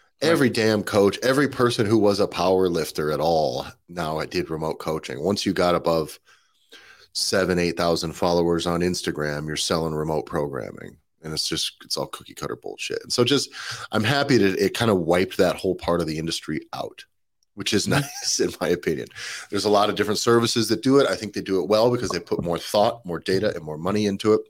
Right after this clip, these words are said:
Speaker 2: Now, that does not mean it's inherently better than a coach with you in person. Part of the line that we talk about where you need to draw that line is when, when it's for scalability, if I'm just sending an automated food plan and check-in requests and some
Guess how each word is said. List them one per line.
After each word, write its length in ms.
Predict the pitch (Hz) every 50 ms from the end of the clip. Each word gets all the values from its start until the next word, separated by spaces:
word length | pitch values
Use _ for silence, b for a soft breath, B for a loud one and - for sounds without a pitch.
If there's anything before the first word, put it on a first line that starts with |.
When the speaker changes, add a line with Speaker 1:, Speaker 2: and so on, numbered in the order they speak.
| B B B B B B B -
Speaker 2:
Now, 60 | 107
that 140 | 104 98 -
does 180 | - 120 110 127
not 180 | 123 110 -
mean 200 | 110 120 131 120
it's 160 | 101 92 - -
inherently 480 | 92 85 - 117 120 113 - 95 92
better 400 | 90 107 117 113 98 82 82 - - _
than 120 | 98 90
a 60 | 85
coach 500 | - - - 110 98 78 - - - - b b b b b b _
with 300 | 87 95 107 104 - -
you 180 | 92 90 170 -
in 180 | - 92 92 92
person. 380 | - - 95 95 - - - - _ B B B B B B B B B B _
Part 220 | - - 113 131
of 40 | 131
the 80 | 135 127
line 380 | 113 113 110 123 127 123 107
that 100 | 95 85
we 120 | 85 95 -
talk 260 | - 113 113 120 -
about 240 | 90 82 76 69 65
where 80 | 80
you 60 | 87
need 160 | 92 104 95 87
to 40 |
draw 220 | 82 - 98 95 95
that 180 | 95 87 65
line 240 | 76 98 104 98 85
is 200 | 80 76 - - - _ _ _ _ _ _ _ _ _ _ _ _ _ _ _ _ - - - -
when, 120 | 90 90 - - -
when 100 | 101 98
it's 120 | 101 -
for 100 | - 104
scalability, 840 | - - - 113 113 117 110 98 87 98 101 110 117 127 139 147 151 - - _ _ _ _ _ _ _ _ _ _ _ _ _ _ _
if 140 | - - -
I'm 180 | - 117 123 120
just 320 | 113 110 - - - -
sending 380 | - - - 107 98 98 98 92
an 60 | 87 - -
automated 760 | 87 90 92 95 95 95 92 92 92 92 90 87 85 87 -
food 300 | - - - 117 117 113
plan 640 | - - 120 117 113 113 113 117 117 113 117 -
and 180 | - 92 90 82
check-in 600 | - - 123 113 110 - 127 113 110 107 107 104
requests 840 | 107 104 - - 117 110 107 107 107 107 - - - - - - -
and 300 | 85 87 82 85 82 -
some 260 | - - 87 82